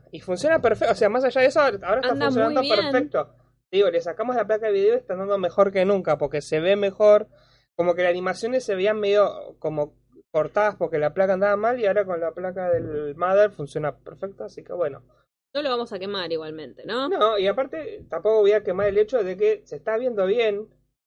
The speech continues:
Speaker 1: estamos saliendo
Speaker 2: Ujú.
Speaker 1: por ahí con un poco de delay, pero está saliendo. No salió el chat, no sé por qué no salió el chat, qué raro.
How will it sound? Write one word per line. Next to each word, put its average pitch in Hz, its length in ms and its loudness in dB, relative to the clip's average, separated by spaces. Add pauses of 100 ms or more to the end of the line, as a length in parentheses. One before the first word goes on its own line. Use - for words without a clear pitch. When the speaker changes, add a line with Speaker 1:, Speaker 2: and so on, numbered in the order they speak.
(240)
Speaker 1:
estamos 220 260 -4
saliendo 214 640 0
Speaker 2:
Ujú. 359 260 -12
Speaker 1:
por 147 120 -8
ahí 160 60 -2
con 180 160 -4
un 175 60 -6
poco 190 180 0
de 214 60 2
delay, 254 240 -4
pero 247 140 -6
está 175 180 -10
saliendo. 180 420 -8
No 392 100 -4
salió 381 260 -8
el 311 140 -12
chat, 175 280 -12 (280)
no - 100 -16
sé - 60 -20 (100)
por 147 120 -12
qué 110 60 -12
no 113 100 -12
salió 139 220 -12
el 131 80 -10
chat, 131 180 -16 (100)
qué 131 100 -12
raro. 127 360 -12